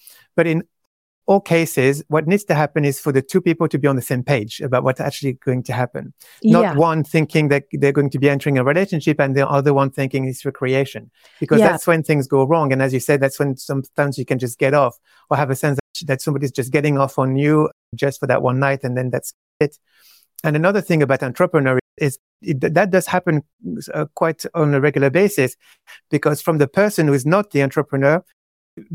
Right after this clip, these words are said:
Speaker 1: being with an entrepreneur, even for one night, can be a bit of a, a prize or something that can be quite exciting for one day, but then just really don't want to get involved further than that. And if the entrepreneur is not quite in this, on the same page, they can feel a bit fetishized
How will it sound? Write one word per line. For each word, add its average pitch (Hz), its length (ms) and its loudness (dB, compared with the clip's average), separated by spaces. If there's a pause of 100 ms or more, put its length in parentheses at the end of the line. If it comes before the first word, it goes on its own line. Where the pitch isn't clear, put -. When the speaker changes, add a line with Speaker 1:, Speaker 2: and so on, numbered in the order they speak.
Speaker 1:
being 170 260 4
with 202 160 4
an 180 120 -4
entrepreneur, 135 580 0
even 175 240 2
for 147 160 -2
one 156 240 2
night, 160 240 0
can 139 160 -2
be 147 120 0
a 160 60 2
bit 165 140 2
of 139 80 0
a, 143 60 -2 (300)
a - 40 -4
prize 180 500 -2
or 156 80 0
something 165 320 -2
that 143 140 0
can 151 80 -4
be 131 80 -4
quite 131 220 -4
exciting 180 500 -2
for 165 160 -2
one 165 160 0
day, 156 220 2 (280)
but 143 120 0
then 151 160 2
just - 160 -6
really 160 140 0
don't 151 160 -2
want 147 140 -4
to - 80 -16
get 139 140 0
involved 139 400 0
further 135 300 -2
than 127 220 -4
that. 135 280 -2 (300)
And 143 120 0
if 175 120 2
the 170 80 4
entrepreneur 165 500 0
is 139 100 -4
not 160 380 0
quite 147 380 -2 (100)
in 139 80 -2
this, 135 240 -2
on 143 140 -2
the 139 80 0
same 135 240 -4
page, 180 340 2 (260)
they 151 60 -4
can 165 180 0
feel 156 280 2
a - 20 0
bit 143 160 -4
fetishized 135 720 -2